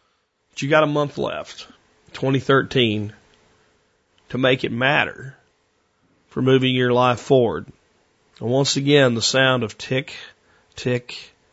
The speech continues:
tick, tick marches on. Time marches on, and you're either on the sliding scale headed toward liberty, or you're not. You're on the slided scale headed toward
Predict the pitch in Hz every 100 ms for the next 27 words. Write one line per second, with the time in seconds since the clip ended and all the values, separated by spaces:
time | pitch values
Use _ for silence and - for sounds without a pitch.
0 | _ - 117 117 - - - _ _ _
1 | - 131 120 - 123 151 143 139 123 143
2 | 123 110 - 143 151 143 131 120 - -
3 | - - _ 131 139 - 135 135 139 135
4 | 123 131 156 156 147 143 139 123 - 139
5 | 143 147 131 - 143 143 123 131 120 131
6 | 123 123 143 143 123 117 113 - _ _
7 | _ _ _ _ 113 107 104 107 117 107
8 | - - - - _ _ _ _ 110 110
9 | 110 - 113 127 120 113 - 127 120 107
10 | 123 120 117 113 - 123 113